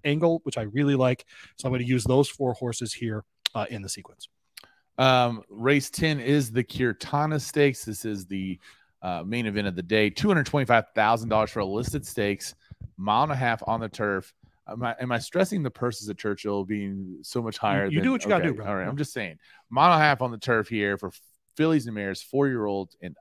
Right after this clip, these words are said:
Speaker 2: up. Big time purse here for this list of stakes. Who do we like in this one?
Speaker 1: I think if you wanted to get a price, this is the spot. And, uh, so I have the five, Miss Yearwood, the six, uh, six-to-one, fa-, uh, not favorite here. <laughs> Ian Wilkes and his son-in-law, Chris Landeros, is riding here.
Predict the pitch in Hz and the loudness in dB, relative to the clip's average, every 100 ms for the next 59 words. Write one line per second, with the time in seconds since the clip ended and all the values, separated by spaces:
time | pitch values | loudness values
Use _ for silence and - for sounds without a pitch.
0 | - 131 131 - _ _ _ _ _ - | 2 4 4 0 _ _ _ _ _ -18
1 | 98 - 127 - 139 123 131 127 117 120 | -14 -4 -4 2 2 2 2 2 2 -2
2 | 113 110 - 117 95 - 104 101 - - | -2 -4 -4 -6 -6 -4 -2 -2 -6 -6
3 | 110 104 98 95 85 82 - 160 196 262 | -4 -2 0 -2 -4 -12 2 6 6 6
4 | 240 202 190 165 160 147 143 135 - 131 | 4 6 10 10 10 8 6 6 4 2
5 | 120 123 120 107 104 - 87 85 _ 135 | 2 -4 -6 -8 -10 -12 -16 -16 _ -8
6 | 120 113 117 131 - - 139 170 135 - | -6 -6 -4 -4 -2 6 8 8 4 4
7 | 156 135 113 104 127 - 127 117 110 110 | 6 6 4 -2 -4 -2 -2 -2 -4 -2
8 | 139 - - 123 110 160 - 139 131 139 | -2 -2 -4 -2 -2 -2 2 4 4 2
9 | 135 135 120 117 123 139 - 120 107 127 | 0 0 -2 0 4 4 2 -6 -6 -6
10 | 117 - 175 - - 139 175 165 170 175 | -4 -2 -2 -4 -12 6 6 10 10 8
11 | 147 135 - 233 254 151 127 147 - 143 | 4 2 6 8 8 6 2 2 2 0
12 | 139 131 135 117 110 120 113 101 110 | -2 0 0 -2 -6 -6 -6 -12 -12